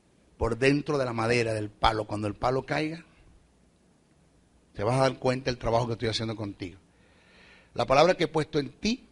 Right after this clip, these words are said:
a nivel internacional está, está, va muy mala la,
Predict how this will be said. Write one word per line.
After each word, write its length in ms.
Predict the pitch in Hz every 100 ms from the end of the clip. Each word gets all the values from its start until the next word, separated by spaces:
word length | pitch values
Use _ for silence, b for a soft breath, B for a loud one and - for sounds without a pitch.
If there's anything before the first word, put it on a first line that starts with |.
| _ _
a 120 | - 131
nivel 380 | 127 135 160
internacional 840 | 165 151 139 127 123 - 120 135 151
está, 500 | 127 - 139 151 175 b b b b _
está, 400 | 123 - - 139
va 500 | 143 139 143 147 143 -
muy 560 | 135 131 139 143 151 151
mala 320 | 151 147 143
la, 260 | 135 127